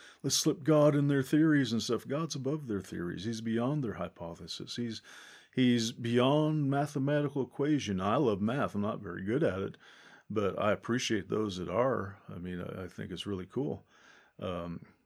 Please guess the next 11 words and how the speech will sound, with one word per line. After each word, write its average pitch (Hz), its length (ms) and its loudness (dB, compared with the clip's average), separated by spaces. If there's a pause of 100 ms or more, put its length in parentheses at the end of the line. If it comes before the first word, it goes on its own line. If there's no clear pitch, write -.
(320)
even 110 300 0
philosophies, 110 960 -4
you 101 80 -4
know, 90 460 -6
metaphysics 104 800 -4
and 101 80 -6
all 101 160 -4
that 135 120 -6
kind 101 160 -4
of 92 80 -6
stuff. 101 400 -6